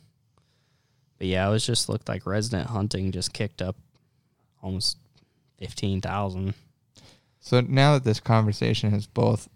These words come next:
Speaker 2: we're talking about gun control and ways to protect sportsmen. I have been trying to find a place to slide this in. There is one thing that I think r-, really I feel like it should be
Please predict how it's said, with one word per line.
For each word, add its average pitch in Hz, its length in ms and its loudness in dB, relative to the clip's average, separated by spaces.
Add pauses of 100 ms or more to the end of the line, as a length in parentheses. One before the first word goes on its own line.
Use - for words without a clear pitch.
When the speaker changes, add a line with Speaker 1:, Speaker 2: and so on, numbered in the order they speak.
(180)
Speaker 2:
we're 113 160 0
talking 107 360 2
about 110 260 -2
gun 104 240 2
control 107 680 2
and 95 280 2
ways 98 340 4
to 107 100 -4
protect - 580 -4 (640)
sportsmen. 107 760 2 (200)
I 87 320 2 (180)
have 90 100 -2
been 87 260 0
trying 104 300 4
to 101 60 0
find 104 260 0
a 98 40 0
place 95 340 0
to 107 80 -8
slide 95 320 -2
this 104 200 -4
in. 104 300 0
There 117 220 6
is 117 140 4
one 131 360 6
thing 110 400 6 (1400)
that - 100 -2
I 104 240 4
think 117 480 2 (1800)
r-, - 220 -4 (640)
really 139 440 10
I 117 140 8
feel 117 260 6
like 110 200 4
it 92 100 0
should 98 240 0
be 98 340 2